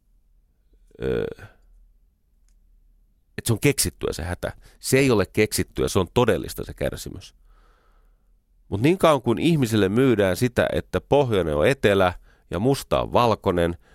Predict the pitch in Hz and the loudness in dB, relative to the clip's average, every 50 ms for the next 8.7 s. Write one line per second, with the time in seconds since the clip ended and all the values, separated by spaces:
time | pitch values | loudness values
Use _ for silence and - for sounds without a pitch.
0 | _ _ _ _ - 90 104 120 123 120 110 113 113 - - 170 185 127 123 123 | _ _ _ _ -6 -2 0 2 2 4 4 2 2 2 2 0 0 0 2 2
1 | 110 107 101 98 - - - 160 170 160 131 107 92 - - 101 95 92 90 90 | 0 0 -2 -4 -6 -4 0 2 2 2 2 0 0 -2 0 2 2 4 2 2
2 | 87 - _ _ _ _ _ _ _ _ _ _ _ _ _ _ _ _ _ _ | 0 -4 _ _ _ _ _ _ _ _ _ _ _ _ _ _ _ _ _ _
3 | _ - - - 147 139 127 110 98 - - 101 - - 98 98 98 117 131 127 | _ -10 -4 0 2 4 4 2 2 2 0 0 0 0 -2 0 0 0 0 2
4 | - 120 101 92 98 - 92 90 - 104 92 87 - - 104 101 - 139 151 - | 2 2 2 0 0 0 0 0 2 0 0 0 0 -2 0 0 2 2 0 0
5 | - - 107 98 - - 90 87 - - 98 - 110 104 123 120 127 104 95 90 | 0 -2 -4 -2 0 0 0 0 0 -2 -2 0 2 2 2 2 2 0 0 -2
6 | - - 90 85 80 92 85 - - 82 92 120 131 120 104 98 101 92 - - | -2 -4 -4 -2 0 0 0 0 -2 0 2 2 2 2 2 0 -2 -6 -8 -10
7 | - _ _ _ _ _ _ _ _ _ _ _ _ _ _ _ _ - 143 185 | -18 _ _ _ _ _ _ _ _ _ _ _ _ _ _ _ _ -6 -2 -2
8 | 202 190 - 214 196 170 139 98 87 85 80 76 76 80 | 0 0 2 2 2 4 4 2 2 2 0 -2 -4 -6